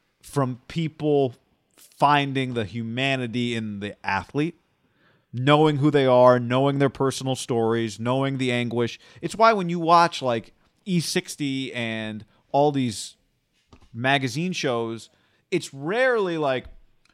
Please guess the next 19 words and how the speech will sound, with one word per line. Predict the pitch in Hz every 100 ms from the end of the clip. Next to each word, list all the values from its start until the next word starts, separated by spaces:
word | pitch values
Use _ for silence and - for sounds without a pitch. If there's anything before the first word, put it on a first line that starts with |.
| _ _ _
dude | 165 196 196
was | 185
born | 151 190 208 208
in |
a | 202 202 196 185
two-parent | - 208 226 233 226
household. | 214 277 - 226 170 131 113
They | 156
were | 180 185
always | 196 214 202
financially | - 208 208 214 214 226 226
well | 220 226 226
off, | 262 269 214 165
went | 190
to | 202
a | 190
pretty | 208 208
good | 202 190
college, | 214 233 233 220